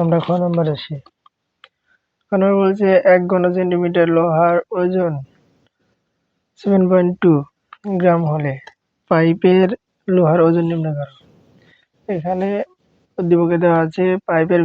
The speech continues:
ভেতর ও বাইরের ব্যাস যথাক্রমে বারো সেন্টিমিটার এবং পনেরো সেন্টিমিটার ও পাইপের উচ্চতা ছয় সেন্টিমিটার। তাহলে ভেতর ও বাইরে যেহেতু ব্যাস দেওয়া আছে,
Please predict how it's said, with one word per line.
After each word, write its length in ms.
ভেতর 340
ও 20
বাইরের 480
ব্যাস 200
যথাক্রমে 760
বারো 340
সেন্টিমিটার 640
এবং 120
পনেরো 320
সেন্টিমিটার 520
ও 20
পাইপের 400
উচ্চতা 380
ছয় 200
সেন্টিমিটার। 560
তাহলে 320
ভেতর 240
ও 120
বাইরে 320
যেহেতু 380
ব্যাস 320
দেওয়া 240
আছে, 220